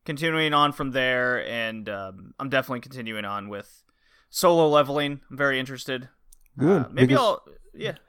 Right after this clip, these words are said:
Speaker 2: once you get to the part I dropped, I can, I can hear your opinion and see if you agree with me or not on the main character.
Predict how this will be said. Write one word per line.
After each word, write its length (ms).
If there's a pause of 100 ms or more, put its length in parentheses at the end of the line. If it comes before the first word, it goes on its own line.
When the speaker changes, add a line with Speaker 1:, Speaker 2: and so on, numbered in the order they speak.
(200)
Speaker 2:
once 240
you 60
get 200
to 60
the 100
part 300
I 60
dropped, 600
I 220
can, 300
I 80
can 180
hear 320
your 80
opinion 400
and 340
see 160
if 140
you 100
agree 360
with 120
me 160
or 60
not 320
on 160
the 60
main 240
character. 400